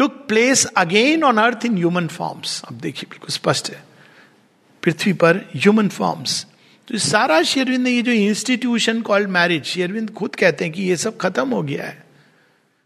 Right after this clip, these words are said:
एक जगह किसी ने पूछा कि नहीं आप marriage के बारे में, शेरविंद कहते हैं, "Do you want me to, uh, give sanction to the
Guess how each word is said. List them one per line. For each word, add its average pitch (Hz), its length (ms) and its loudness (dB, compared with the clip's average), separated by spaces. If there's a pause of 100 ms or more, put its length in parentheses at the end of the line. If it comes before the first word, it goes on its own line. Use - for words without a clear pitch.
(500)
एक 151 120 -4
जगह 170 260 2
किसी 160 260 -4
ने 175 120 0
पूछा 165 320 0
कि 170 140 -2
नहीं 160 280 -2
आप 156 260 2
marriage 151 340 0
के 160 120 -2
बारे 143 240 2
में, 151 180 -2 (300)
शेरविंद 190 340 -2
कहते 190 200 2
हैं, 160 120 0
"Do 180 80 2
you 226 240 0
want 196 400 0
me 190 180 -4
to, 196 180 -2
uh, 165 920 -14
give 196 280 -2
sanction 208 600 -2
to 190 100 2
the 214 280 0